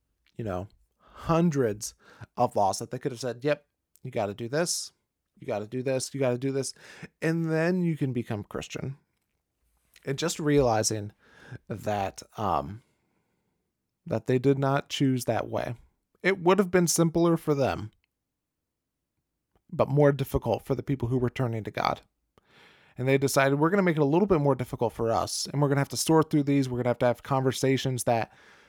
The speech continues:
that maybe we don't want to have or engage in, but we're gonna make it simpler for the people who are turning to God. And that's what they decided to do.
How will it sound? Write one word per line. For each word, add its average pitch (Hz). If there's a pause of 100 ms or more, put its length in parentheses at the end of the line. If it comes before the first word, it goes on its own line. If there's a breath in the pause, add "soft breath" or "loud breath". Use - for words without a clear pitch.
(360 soft breath)
that 120
maybe 131
we 143
don't 139
want 123
to 143
have 143
or 147
engage 143
in, 139 (1080)
but 151
we're 151
gonna 165
make 151
it 120
simpler 123
for 117
the 113
people 120
who 120
are 127
turning 147
to -
God. - (2000)
And 113
that's 117
what 135
they 123
decided 110
to -
do. -